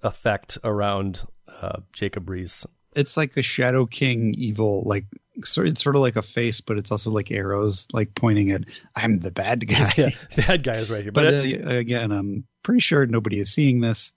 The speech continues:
Speaker 1: No.
Speaker 2: It's just to tip us off.
Speaker 1: Uh, and it makes sense here in a minute, but they're all looking at this island on a table that has just a big arrow pointing to it. And I was like, "Well, o-, okay." <laughs>
Speaker 2: It's
Speaker 1: "This
Speaker 2: a
Speaker 1: is where we're
Speaker 2: very
Speaker 1: going,
Speaker 2: valuable
Speaker 1: guys.
Speaker 2: map.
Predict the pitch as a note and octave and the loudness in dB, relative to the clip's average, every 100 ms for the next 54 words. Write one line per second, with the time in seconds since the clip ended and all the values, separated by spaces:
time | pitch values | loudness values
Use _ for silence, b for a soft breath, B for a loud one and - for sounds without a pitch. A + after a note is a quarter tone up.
0 | _ G2+ - A#2 - A#2+ - A2+ A2+ G#2+ | _ -10 -6 -4 -2 -2 -2 -4 -4 -4
1 | - - G#2+ - b b b b b b | -6 -8 -8 -12 b b b b b b
2 | B2 A#2+ - _ _ - D3+ D3 D#3 E3+ | -2 0 -2 _ _ 0 4 4 4 4
3 | F#3 - - E3 E3+ - D#3 C#3 A#2+ C3 | 2 2 2 2 2 2 2 4 4 4
4 | A#2+ A#2 A#2 - A#2+ C3 D3 C3 C3 C#3 | 4 4 0 0 4 6 6 4 0 0
5 | B2 A#2 - A2 G2+ - A#2 B2 B2 A#2+ | 0 -2 -2 -2 -2 2 4 4 4 2
6 | G#2+ G2+ - A#2+ A2+ G#2 A2+ - G#2+ G2 | 0 -2 -2 0 0 0 -2 -6 -8 -6
7 | A2 F#2+ G2+ G2+ A#2+ A#2 C3+ C3+ C#3+ C#3+ | -6 -4 -2 0 0 2 0 0 0 0
8 | - D#3+ E3 - G#2+ F#2+ G2 - G#2 G2 | 2 4 4 2 -6 -4 -6 -4 -6 -6
9 | - G#2 G2+ - - - F2+ F#2+ - - | -10 -16 -16 -16 -20 -10 -8 -8 -10 -14
10 | - G3 F3+ - - A2+ - - - - | -6 -2 -2 0 0 0 -4 -8 0 2
11 | D4+ G3+ - - - - G#2 - F#3+ G#2+ | 2 4 6 6 6 4 4 4 2 2
12 | F#2+ F2+ | 0 -2